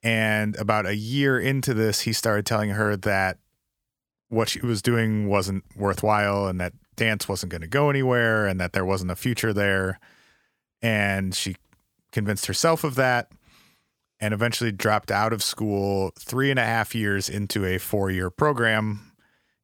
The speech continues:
even though she really loved what she was doing and had made a ton of friends there and felt really comfortable. Um, she then resented him after they,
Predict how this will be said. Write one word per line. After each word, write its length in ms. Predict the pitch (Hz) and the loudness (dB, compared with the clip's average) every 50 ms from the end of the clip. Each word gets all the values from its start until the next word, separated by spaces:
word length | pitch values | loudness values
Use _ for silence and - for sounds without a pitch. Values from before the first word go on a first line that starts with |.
| _ | _
even 220 | 107 101 104 104 101 | -4 -2 -2 0 0
though 100 | 101 95 | 0 0
she 160 | - - 101 | 0 -2 -2
really 200 | 101 104 101 101 | -2 0 0 2
loved 240 | 101 101 98 90 - | 2 0 0 0 -4
what 100 | 95 - | -4 -4
she 120 | - 95 | -4 -6
was 140 | 90 85 - | -6 -6 -2
doing 420 | - 160 160 156 147 139 131 123 | -2 0 2 2 2 2 0 -2
and 400 | 117 82 104 104 101 101 98 95 | 0 0 0 0 0 -2 -4 -4
had 320 | 95 101 95 92 90 90 95 - _ _ _ _ _ _ _ _ _ _ _ _ _ _ _ _ | -2 -2 -2 -2 -2 -6 -8 -14 _ _ _ _ _ _ _ _ _ _ _ _ _ _ _ _
made 240 | 107 101 98 95 87 | -2 0 0 0 0
a 40 | 90 | -2
ton 180 | - - 95 | -2 -2 -2
of 80 | 90 92 | -2 -2
friends 300 | - 113 107 104 98 - | 0 0 0 0 -2 -2
there 240 | - 101 98 95 92 | -2 0 0 0 0
and 160 | 87 87 87 | -2 -4 -4
felt 260 | - - 95 90 87 - _ _ _ _ _ _ _ _ _ _ _ _ _ _ _ _ _ _ _ _ _ _ _ | -4 -2 -2 -4 -4 -8 _ _ _ _ _ _ _ _ _ _ _ _ _ _ _ _ _ _ _ _ _ _ _
really 160 | 104 95 90 | -4 -2 0
comfortable. 460 | - - 101 - - 87 85 85 - - - - - - - _ _ _ _ _ _ _ _ | 0 -2 -2 -2 -6 -8 -8 -10 -12 -14 -20 -20 -20 -20 -20 _ _ _ _ _ _ _ _
Um, 580 | 107 104 104 98 95 95 95 92 90 90 90 - _ _ _ _ _ _ _ _ _ _ _ _ _ _ | -4 -2 0 0 0 0 -2 -2 -4 -6 -8 -10 _ _ _ _ _ _ _ _ _ _ _ _ _ _
she 180 | - - 117 | -6 -4 -2
then 480 | 107 107 110 110 110 107 107 104 104 104 | 0 2 2 2 2 0 -2 -2 -4 -2
resented 460 | 87 107 107 104 127 151 151 - 156 131 | 0 -2 0 2 0 0 0 0 -2 0
him 220 | 143 143 139 131 | 2 2 2 2
after 320 | 120 117 - - 110 104 | 2 0 0 0 -2 -2
they, 400 | 98 101 98 95 95 95 95 92 | 0 0 0 0 0 0 -2 -4